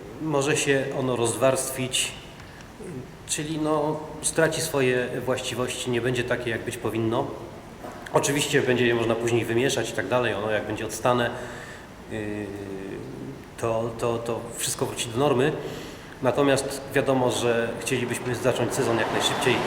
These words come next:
bez problemów, więc zatankujcie po prostu motocykl pod korek, a problemów w zasadzie nie powinno,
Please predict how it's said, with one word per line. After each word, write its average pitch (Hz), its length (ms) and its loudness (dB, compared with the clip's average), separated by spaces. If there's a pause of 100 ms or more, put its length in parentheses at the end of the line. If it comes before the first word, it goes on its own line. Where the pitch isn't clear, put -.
(300)
bez 139 140 4
problemów, 120 600 4
więc 120 180 4
zatankujcie 135 560 4
po 117 120 -2
prostu 120 240 -2
motocykl 110 440 -2
pod - 220 -4
korek, 123 260 4 (1400)
a 135 140 6
problemów 117 560 2 (500)
w - 40 -10
zasadzie 117 420 0
nie 117 140 0
powinno, 107 500 -4